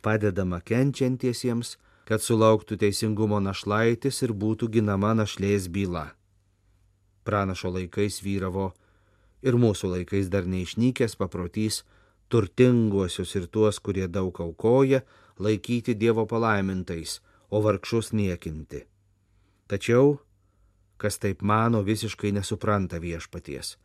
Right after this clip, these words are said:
Jėzus skelbia vargšus palaimintaisiais, o palyginime apie paskutinį teismą jis pats susitapatina su alkanais, ištroškusiais, vargstančiais, ligoniais, kaliniais.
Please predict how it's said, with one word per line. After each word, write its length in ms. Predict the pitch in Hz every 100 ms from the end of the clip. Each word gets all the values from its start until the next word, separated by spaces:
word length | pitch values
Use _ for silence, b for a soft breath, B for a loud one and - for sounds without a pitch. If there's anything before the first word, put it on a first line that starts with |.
| b b b -
Jėzus 460 | 104 127 131 143 -
skelbia 400 | 123 127 120 117
vargšus 460 | 117 113 - 127 -
palaimintaisiais, 1080 | 117 120 123 101 90 85 82 - 76 69 - _ b b b
o 80 | 98
palyginime 640 | 101 98 107 98 101 98 95
apie 220 | 92 98
paskutinį 560 | 104 - 98 107 101 95 90
teismą 460 | 110 135 - 135 135 b b b
jis 160 | 123 123
pats 300 | - 135 -
susitapatina 880 | 90 - 101 92 104 98 92 90 90
su 220 | - 90 85 b b b
alkanais, 800 | 95 98 95 95 117 135 127 -
ištroškusiais, 1120 | - - - 107 127 - 110 104 101 101 - - _
vargstančiais, 920 | 101 104 117 - - 113 98 104 98 90
ligoniais, 720 | 95 104 117 127 110 101 -
kaliniais. 720 | 104 98 95 82 73 -